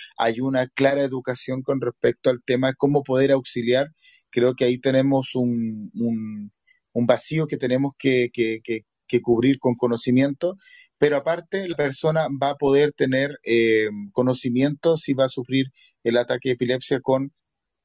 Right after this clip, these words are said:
variaciones de algunos minutos, y eso también es importante, algunos minutos, o sea, tampoco es segundos, son minutos, así que yo lo encuentro increíble, Héctor, y de pasada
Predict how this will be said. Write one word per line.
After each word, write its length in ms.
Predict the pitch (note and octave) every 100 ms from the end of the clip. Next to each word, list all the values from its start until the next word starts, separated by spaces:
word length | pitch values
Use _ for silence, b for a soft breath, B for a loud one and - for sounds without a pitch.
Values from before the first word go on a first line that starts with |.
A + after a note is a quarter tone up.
| _ -
variaciones 640 | A2 A#2+ A#2 - C3 C#3 B2+
de 160 | B2+ -
algunos 440 | A2+ A2 E3+ E3
minutos, 580 | B2 A#2+ G3+ F3 - - b b _
y 160 | G2+ C3+
eso 200 | D#3 -
también 360 | D3+ B2+ F3
es 120 | D3
importante, 640 | C#3 C3 C3 A#2+ E3+ D#3+ D3
algunos 480 | - A2+ A2+ D#3+ E3+ C3+
minutos, 560 | B2+ C#3 C#3+ A2 - -
o 100 | G2
sea, 300 | C#3 C#3 D3+ _ _ _ _
tampoco 420 | A#2 A2+ C#3+ D#3
es 120 | E3
segundos, 460 | - A#2+ C3 B2 G#2
son 180 | - A2+
minutos, 320 | A2 G#2+ G2+ -
así 100 | G2
que 180 | - G#2+
yo 120 | A#2
lo 80 | A#2+
encuentro 480 | A#2+ B2 B2 C3 - B B
increíble, 640 | A2+ A2+ - A#2+ C3 C#3
Héctor, 340 | C#3+ - D#3+ D#3+
y 260 | - A#2 A2+
de 160 | A2+
pasada 640 | A2+ A2+ - C3 C#3 D3